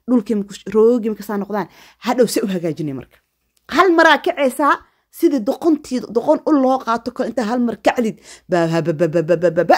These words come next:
adduunka inaa isku martaa rabtay. Marka hore waa isku daysay, wasaqda adaa ujeedaa ka tagtay.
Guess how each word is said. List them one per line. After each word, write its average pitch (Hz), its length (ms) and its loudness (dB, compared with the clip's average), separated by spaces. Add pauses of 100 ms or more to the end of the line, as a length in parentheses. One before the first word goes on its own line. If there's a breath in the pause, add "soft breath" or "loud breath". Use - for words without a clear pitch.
(100)
adduunka 233 340 0
inaa - 140 -10
isku - 140 -6
martaa 165 340 -4
rabtay. - 300 -14
Marka 339 320 -2
hore 330 180 2
waa 330 160 0
isku - 160 -2 (120)
daysay, 339 500 4 (480 loud breath)
wasaqda 285 420 -2
adaa 285 160 -4
ujeedaa 294 400 0
ka - 100 -8
tagtay. - 500 -2